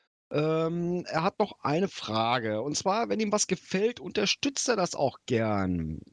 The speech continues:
Und jetzt kommt die Frage, kann man für euren Podcast auch was spenden? Wenn ja, wie genau?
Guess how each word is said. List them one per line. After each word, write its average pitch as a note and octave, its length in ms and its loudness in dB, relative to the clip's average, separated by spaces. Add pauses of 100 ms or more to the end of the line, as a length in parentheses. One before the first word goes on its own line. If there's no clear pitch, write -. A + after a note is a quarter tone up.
(340)
Und A#2 160 2
jetzt - 200 -6
kommt - 180 -4
die D3 80 -6
Frage, D3 420 -2
kann - 240 0
man A3 200 0
für - 160 -2
euren C3 300 0
Podcast - 520 -6
auch - 160 -12
was B2+ 140 -8
spenden? F#2 880 -2
Wenn G#2 220 2
ja, B2+ 480 0
wie B2 160 -6
genau? F2 640 0